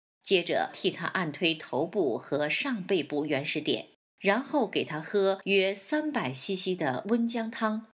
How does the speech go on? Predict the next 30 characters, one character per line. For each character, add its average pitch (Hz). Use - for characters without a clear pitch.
并 269
用 202
暖 165
暖 185
包 190
温 311
敷 247
孩 151
子 160
的 131
枕 147
骨 196
整 135
晚。 -
就 170
这 156
样， 131
前 151
后 143
不 143
到 170
一 170
个 240
小 135
时， 131
他 147
就 139
睡 147
着 120
了。 117